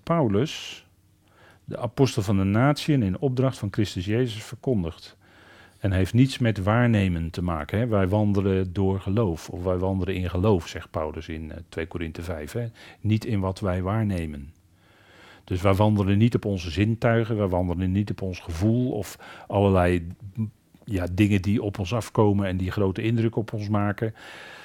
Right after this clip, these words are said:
Ja, dat kan, maar daar wandelen wij niet op. Wij wandelen in geloof. Wij wandelen op het woord. Wij wandelen aan de hand van degene die wij niet kunnen zien,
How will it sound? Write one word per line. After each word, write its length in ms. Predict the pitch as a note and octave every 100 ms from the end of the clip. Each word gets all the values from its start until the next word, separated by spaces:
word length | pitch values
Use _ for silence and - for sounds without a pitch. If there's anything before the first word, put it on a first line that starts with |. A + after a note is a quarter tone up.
| -
Ja, 280 | - G#2 G2+
dat 200 | F#2+ G2
kan, 440 | - B2 G#2 B2 -
maar 360 | A2 G#2 G#2 G2+
daar 260 | G#2 G#2
wandelen 360 | G2+ C3 C3+ G#2+
wij 160 | F#2 F2+
niet 160 | F2+
op. 160 | F2+ C3
Wij 180 | A2 G2
wandelen 380 | F#2+ F#2 F#2
in 100 | G2+
geloof. 460 | G#2 C#3 A2+ - - _ _ _ _ _ _ _ _ - - -
Wij 160 | G2+
wandelen 360 | G#2 G#2 G2+ A2+
op 120 | G#2+
het 120 | A2
woord. 440 | G#2+ D3 A2+ - - _ _ _ _ _ _ _ _ _ _ _ _ _ _ _ -
Wij 180 | - G#2
wandelen 640 | G#2 G#2 G#2 A2 A2+ A#2+ -
aan 200 | - G2+
de 60 | G2+
hand 320 | F2+ G#2 A#2
van 220 | - G#2
degene 380 | G2 G2+ G2 G#2+
die 140 | G#2+
wij 140 | G2+ G2+
niet 240 | G#2 G2+
kunnen 240 | - D3+ A#2+
zien, 380 | F#2+ G2+ D#3+